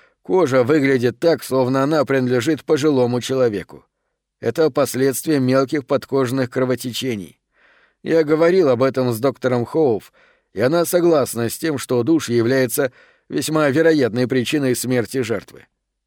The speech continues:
Но опять-таки, без результата вскрытия мы ни в чем не можем быть уверены.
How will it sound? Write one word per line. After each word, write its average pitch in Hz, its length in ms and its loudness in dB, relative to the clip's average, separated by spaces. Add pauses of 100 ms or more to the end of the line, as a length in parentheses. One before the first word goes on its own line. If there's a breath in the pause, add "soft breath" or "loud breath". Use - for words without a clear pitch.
(120)
Но 131 200 -2
опять-таки, 120 680 -2 (440)
без 131 260 0
результата 131 640 0
вскрытия 127 680 -6 (300)
мы 139 200 -2
ни 151 120 0
в 131 80 -4
чем 156 280 -2
не 123 100 0
можем 127 420 0
быть 127 200 -2
уверены. 120 520 -4